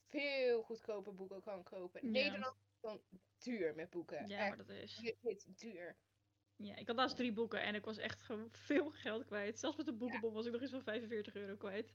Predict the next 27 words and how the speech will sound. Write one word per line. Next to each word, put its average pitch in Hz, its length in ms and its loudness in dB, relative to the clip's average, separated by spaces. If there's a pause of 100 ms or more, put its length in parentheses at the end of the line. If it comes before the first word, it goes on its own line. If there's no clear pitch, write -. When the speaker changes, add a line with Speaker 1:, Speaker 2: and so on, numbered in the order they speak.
Speaker 1:
Dus, 320 420 -8 (320)
maar 269 220 4
ik 311 160 4
lees 339 240 4
veel 277 200 0
met 269 180 -6
telefoon, 220 540 2
omdat 208 220 0
ik - 80 -8
veel 190 500 0 (300)
weg 196 380 0
ben, 202 460 2
onderweg 185 680 2
bijvoorbeeld. 196 760 -2
Dus 196 220 -4
dan 196 200 4
lees 196 220 -2
ik 214 100 -6
heel 214 220 2
veel 247 140 0
met 220 140 -6
telefoon. 190 640 0
Zowel 240 320 8
fanfiction 202 720 -2
als - 220 -6
echte - 280 -6
boeken. 269 400 -4